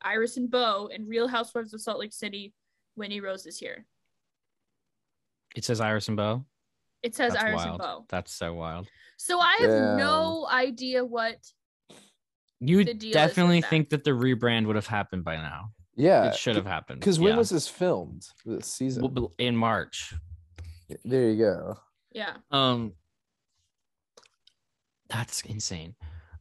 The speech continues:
Speaker 2: Um, Meredith and Lisa went on horses. That was a stupid scene.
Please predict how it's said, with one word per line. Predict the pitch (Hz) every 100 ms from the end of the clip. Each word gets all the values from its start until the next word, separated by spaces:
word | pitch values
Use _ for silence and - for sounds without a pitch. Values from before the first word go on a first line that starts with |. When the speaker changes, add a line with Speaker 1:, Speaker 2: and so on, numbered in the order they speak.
| _
Speaker 2:
Um, | 127 131 123 117
Meredith | 127 143 175 175
and | 196 180
Lisa | 160 170 151
went | 147
on | 156
horses. | 135 110 110 107 123 -
That | 104
was | 107 117
a |
stupid | 123 104 117 -
scene. | 95 87 87 110